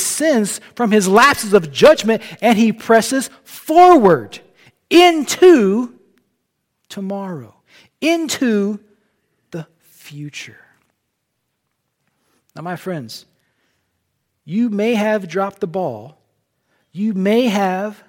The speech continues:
shirked your duties. You may have committed sins. You may not have been the man, woman, boy or girl,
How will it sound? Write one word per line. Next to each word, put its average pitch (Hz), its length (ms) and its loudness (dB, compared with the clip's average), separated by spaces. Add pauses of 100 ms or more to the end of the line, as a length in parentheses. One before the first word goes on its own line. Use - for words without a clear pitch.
(680)
shirked - 420 -10
your 240 140 -4
duties. 170 640 -8 (480)
You 185 180 -4
may 226 200 2
have 233 280 -2
committed 220 400 2
sins. 175 680 -6 (180)
You 214 140 0
may 247 160 2
not 240 180 -2
have 208 140 -2
been 226 200 -2
the 185 80 -4
man, 220 640 0
woman, 226 640 0
boy 202 460 6
or 214 240 4
girl, 233 400 4